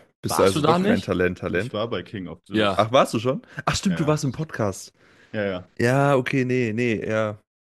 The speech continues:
Speaker 1: Fuck, das hab ich vergessen gerade. Ich
Speaker 3: Letztes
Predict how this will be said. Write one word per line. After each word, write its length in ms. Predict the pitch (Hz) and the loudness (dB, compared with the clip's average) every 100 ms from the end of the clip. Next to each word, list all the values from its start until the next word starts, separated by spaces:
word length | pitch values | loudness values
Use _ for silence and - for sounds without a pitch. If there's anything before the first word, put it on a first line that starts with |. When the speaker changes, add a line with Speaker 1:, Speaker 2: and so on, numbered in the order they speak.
| _ _ | _ _
Speaker 1:
Fuck, 380 | - - 113 - | -12 -6 -6 -6
das 400 | - 98 - - | -8 -8 -14 -10
hab 140 | - 104 | -6 -6
ich 100 | - | -2
vergessen 440 | 107 175 - - | -2 -2 -6 -8
gerade. 320 | - 107 95 - - - - _ _ _ _ | -6 -4 -4 -8 -20 -20 -20 _ _ _ _
Ich 60 | |
Speaker 3:
Letztes 40 | - | -6